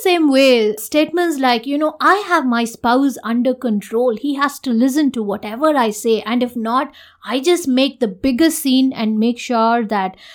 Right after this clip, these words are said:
he follows, uh, what I'm saying." Something like that sounds like, uh, they are bragging about some, uh, behavior that is so controlling towards another person. So I feel somewhere that we also have to address this culture of bragging.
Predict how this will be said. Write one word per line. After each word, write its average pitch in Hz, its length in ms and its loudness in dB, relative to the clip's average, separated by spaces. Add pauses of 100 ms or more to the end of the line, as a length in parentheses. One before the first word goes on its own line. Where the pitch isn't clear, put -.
(100)
he 269 280 0
follows, 233 720 4
uh, 185 240 -6
what 220 200 0
I'm 202 140 -4
saying." 220 500 -4 (440)
Something 466 360 0
like 302 200 0
that 247 540 2
sounds 453 600 0
like, 294 420 0 (120)
uh, 247 200 -6 (140)
they 262 60 2
are 247 240 -2
bragging 277 500 2 (160)
about 233 540 2 (100)
some, 277 480 0
uh, 202 500 -8 (300)
behavior 285 640 2
that 208 240 -6
is 294 180 -2
so 302 240 0
controlling 240 800 0 (260)
towards 233 360 0
another 208 320 -4
person. 220 480 -2
So 320 100 2
I 320 100 4
feel 370 480 2 (280)
somewhere 311 440 2
that 311 160 -2
we 262 120 -4
also 294 340 -4
have 339 180 0
to 285 160 -4
address 202 380 -2
this 240 220 -6
culture 233 520 -4
of 190 160 -4
bragging. 190 540 -8